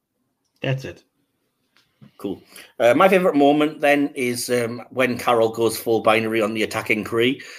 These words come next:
Speaker 2: So basically when she goes into space and takes down the,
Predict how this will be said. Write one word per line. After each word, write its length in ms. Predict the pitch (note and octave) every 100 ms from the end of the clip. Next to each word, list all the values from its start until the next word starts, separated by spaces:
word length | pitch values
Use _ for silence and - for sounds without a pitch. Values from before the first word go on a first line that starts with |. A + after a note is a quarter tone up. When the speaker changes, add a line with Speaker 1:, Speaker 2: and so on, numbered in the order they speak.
| -
Speaker 2:
So 100 | -
basically 380 | G#2+ A2+ - A#2
when 300 | G#2+ G#2 G#2
she 440 | G2+ G#2 G2+ G2+ G#2
goes 320 | A2 G#2 G2
into 180 | G#2 F#2+
space 300 | - A2 -
and 160 | G2 F2+
takes 260 | G#2+ G2
down 320 | - G#2+ G2+
the, 300 | G2+ F#2+ F#2+